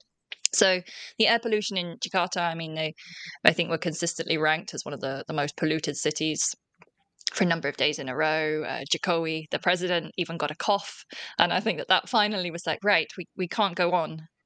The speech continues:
um, with this level of air pollution. So they've been trying to take various measures as they've gone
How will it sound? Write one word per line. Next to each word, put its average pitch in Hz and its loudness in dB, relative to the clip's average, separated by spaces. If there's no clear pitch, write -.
um, 151 2
with 180 6
this 170 0
level 156 0
of 151 -6
air 147 0
pollution. 147 -2
So 226 4
they've 226 0
been 240 2
trying 226 4
to 202 -4
take 185 2
various 165 2
measures 147 -2
as 151 -6
they've 151 -4
gone 151 -2